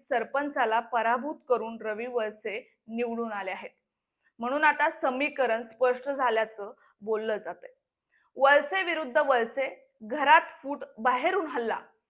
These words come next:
आणि म्हणूनच पारगाव जारकरवाडी जिल्हा परिषद गट हा केवळ एक गट नाही, तो ठरणार आहे आंबेगाव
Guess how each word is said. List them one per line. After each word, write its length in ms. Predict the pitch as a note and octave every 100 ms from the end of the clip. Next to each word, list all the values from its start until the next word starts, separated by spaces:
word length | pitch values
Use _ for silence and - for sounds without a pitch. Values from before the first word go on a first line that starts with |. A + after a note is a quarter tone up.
| _ _
आणि 140 | - A#3
म्हणूनच 600 | A3+ A#3+ D#4 C4+ A#3 - _ - _ _
पारगाव 540 | C#4 C4 B3+ A#3 A3+ B3+
जारकरवाडी 680 | G#3+ A3 G#3 A3+ A3 G#3 G3
जिल्हा 320 | G#3+ G#3+ G3+ G3
परिषद 460 | G3+ G#3+ B3+ A3 G#3 B3+
गट 300 | D4+ G#3+ - _ _ _ _ _ -
हा 120 | D4
केवळ 400 | D4 C#4 A3 A3
एक 400 | - - D4 A3+
गट 140 | A3 D#3+ -
नाही, 200 | D#3 G#3+ - _ _ -
तो 80 | B3
ठरणार 500 | B3 A3+ G#3+ A#3+ B3
आहे 260 | A3 A#3
आंबेगाव 760 | C4 - B3 A#3+ A#3+ C#4+ D4